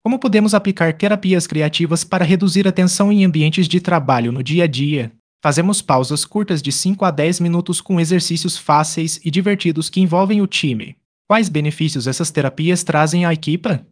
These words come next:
Aumentam foco e bem-estar, fortalecem união e reduzem conflitos. Quanto tempo leva para ver resultados? Mudanças perceptíveis em poucos dias com consistência, ganhos mais sólidos em semanas. Para resultados de longo prazo,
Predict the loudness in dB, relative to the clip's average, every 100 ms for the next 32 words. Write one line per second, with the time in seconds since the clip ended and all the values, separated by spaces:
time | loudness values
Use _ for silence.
0 | _ _ 0 2 2 2 -2 0 0 0
1 | -6 -4 -2 0 0 0 0 0 -2 -4
2 | -2 0 0 0 0 2 2 0 -2 0
3 | 0 0 -2 -2 -2 -2 -2 -4 -4 -10
4 | -12 -12 _ _ _ -2 0 2 0 2
5 | 0 0 0 0 2 2 2 0 0 -2
6 | -2 -4 -6 -14 _ _ -4 0 2 2
7 | 0 -2 0 2 0 0 2 2 4 2
8 | 2 0 2 2 2 2 2 0 -2 0
9 | 0 0 -2 -2 0 0 2 0 -2 -2
10 | 2 4 4 2 0 2 4 4 4 2
11 | 2 2 2 2 0 -4 -8 -10 -12 _
12 | _ -6 -2 -2 -2 -2 0 0 -2 -2
13 | 0 0 -4 -2 0 0 -2